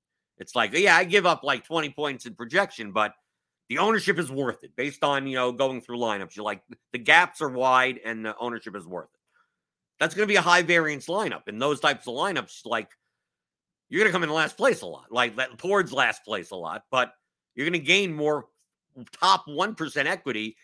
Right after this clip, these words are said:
and your min cash equity goes dramatically down. But that's a very risky lineup.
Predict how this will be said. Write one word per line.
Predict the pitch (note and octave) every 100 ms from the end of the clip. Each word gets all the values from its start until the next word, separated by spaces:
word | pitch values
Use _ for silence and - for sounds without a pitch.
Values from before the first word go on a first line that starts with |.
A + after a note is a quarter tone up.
| _ _ -
and | B2 C#3
your | C#3+
min | E3 G#3+
cash | - C#3 B2
equity | B2+ A2 A#2 A#2
goes | A#2+ A#2 - -
dramatically | A#2+ B2 A#2 A2+ C3+
down. | D3+ F3 G2 _ _ _ _ _ _ _
But | A#2 A#2
that's | G3
a | D#3
very | B2+ D3+ D#3+
risky | D3+ E3+ - A3
lineup. | B3+ C#4 B2